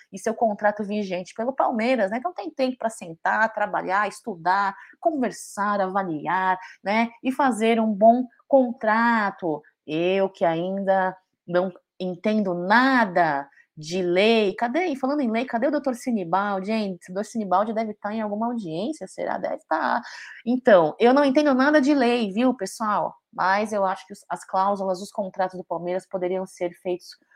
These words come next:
um pouquinho melhor, puxando um pouco mais pro lado do Palmeiras. Eu não vejo isso nos contratos, viu? Outra coisa que Leila Pereira também falou sobre Danilo, falou que ela prometeu que não iria vender Danilo nessa temporada,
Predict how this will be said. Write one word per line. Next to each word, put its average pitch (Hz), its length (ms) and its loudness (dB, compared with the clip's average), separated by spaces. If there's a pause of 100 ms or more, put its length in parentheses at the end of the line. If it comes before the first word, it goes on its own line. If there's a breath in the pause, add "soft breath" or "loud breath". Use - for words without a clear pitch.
(160 soft breath)
um 190 40 -10
pouquinho 202 380 -2
melhor, 180 440 2 (200)
puxando 196 460 -2
um 190 40 -4
pouco 185 380 0
mais 175 260 -2
pro - 80 -4
lado 170 120 0
do 170 100 -8
Palmeiras. 160 480 -2
Eu 165 80 0
não 170 140 -4
vejo 170 300 0
isso 160 340 -6 (220)
nos 165 120 -12
contratos, 170 560 -4
viu? 180 200 4 (240 loud breath)
Outra 214 300 8
coisa 226 480 6
que 220 360 0
Leila 208 220 6
Pereira 202 300 0
também 208 360 2
falou 208 320 0
sobre 196 280 -2
Danilo, 214 640 2
falou 190 260 0
que 185 100 -8
ela 180 160 4 (120)
prometeu 202 400 -2
que 214 100 -10
não 202 160 -4
iria 220 260 2
vender 202 420 0
Danilo 202 340 -2
nessa 175 220 -4
temporada, 175 640 2